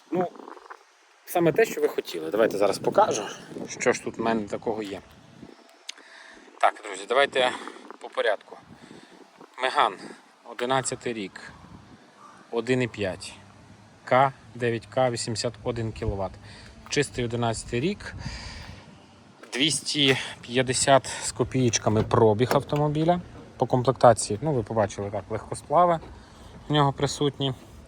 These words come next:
Шестиступка, круїз-контрол, навігаційна система, чотири електросклопідйомники. Салончик, в принципі, в нормальному, достойному стані.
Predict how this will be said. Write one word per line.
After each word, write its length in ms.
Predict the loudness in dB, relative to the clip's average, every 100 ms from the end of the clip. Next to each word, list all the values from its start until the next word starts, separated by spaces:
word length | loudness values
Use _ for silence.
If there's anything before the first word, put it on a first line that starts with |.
| -20 -20 -18 -2
Шестиступка, 800 | 2 2 0 -2 -2 4 4 4 -2 -16 -18 -18 -12
круїз-контрол, 840 | -2 2 2 2 2 2 2 0 -2 -6
навігаційна 640 | -2 0 0 0 -2 -2
система, 420 | -2 -4 -2 -2
чотири 420 | -2 -4 0 0 0
електросклопідйомники. 1500 | 0 2 2 0 -6 -8 -4 -4 -2 0 2 2 2 0 -4 -4 -12 -20 -20 -20 -6
Салончик, 440 | -2 0 -2 -6
в 20 |
принципі, 380 | -6 -6 -6 -10
в 80 | -6
нормальному, 460 | -4 -2 -2 -2
достойному 540 | -6 -8 -4 -2 -2 -6
стані. 420 | -2 0 2 -2